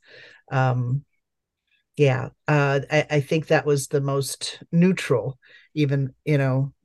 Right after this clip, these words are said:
and maybe honest meeting that we've had with the Republican office. So I'm really heartened by that, and, um, I have a bit of hope that we may have, uh, a couple Republicans on sooner rather than later. So that's, that's a huge milestone that we've been really working on,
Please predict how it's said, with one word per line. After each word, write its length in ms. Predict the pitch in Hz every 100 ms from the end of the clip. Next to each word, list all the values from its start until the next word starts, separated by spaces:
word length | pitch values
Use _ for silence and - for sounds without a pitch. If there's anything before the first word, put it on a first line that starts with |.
| -
and 360 | - 135 139 131
maybe 320 | 147 143 139
honest 480 | 139 143 135 131 -
meeting 320 | 135 139 123
that 160 | 120 120
we've 160 | 123
had 360 | 127 131 110 127
with 160 | 117 135
the 80 | 131
Republican 560 | 123 - 123 127 135
office. 480 | 131 123 - 123 123
So 300 | - 135 123 131 - - - -
I'm 380 | 131 127 127 -
really 460 | 143 139 131 127 127 _ _
heartened 440 | - - 147 143 135
by 200 | 123 131
that, 340 | 135 135 135 -
and, 420 | 131 131 135 135 _ _ - - _ -
um, 560 | 135 127 123 127 135 131 _ _ _ _ _ -
I 100 | 160
have 400 | - 147 156 156 -
a 60 | 151
bit 160 | 165
of 80 | 160
hope 300 | 165 302 -
that 180 | 143 120
we 120 | 139
may 200 | 139 143
have, 400 | 147 147 151 151 - _ - - - - _ -
uh, 100 | 143
a 40 | 135
couple 260 | 180 170
Republicans 580 | 156 151 160 160 160 156
on 160 | 156 147
sooner 300 | - 160 156
rather 280 | 147 147 147
than 160 | 139
later. 340 | 139 143 131 123
So 220 | - 139
that's, 320 | 147 143 -
that's 280 | 139 139 -
a 80 | 139
huge 500 | - 185 165 143 147
milestone 580 | 135 135 131 - 135 131
that 120 | 135
we've 160 | 143
been 260 | 139 147 139
really 280 | 156 156 143
working 400 | 127 135 135 120
on, 300 | 123 120